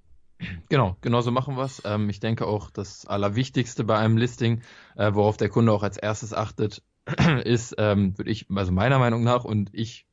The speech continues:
bin auch so, wenn ich als Kunde auf Amazon bin, äh, dass ich zuerst auf die Bilder achte.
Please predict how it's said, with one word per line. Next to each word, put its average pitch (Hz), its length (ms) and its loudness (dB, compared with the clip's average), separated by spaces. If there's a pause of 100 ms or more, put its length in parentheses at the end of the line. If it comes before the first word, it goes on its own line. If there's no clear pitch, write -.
(180)
bin 113 140 0
auch 107 160 2
so, 104 200 -2
wenn 101 140 -2
ich 101 160 -4
als 95 160 -8
Kunde 120 280 2
auf 104 140 -2
Amazon 104 380 2
bin, 104 240 0 (380)
äh, 101 120 0
dass 98 180 0
ich 98 100 -4
zuerst 98 360 -4
auf 98 140 -4
die 95 280 2
Bilder 95 360 -2
achte. - 320 -10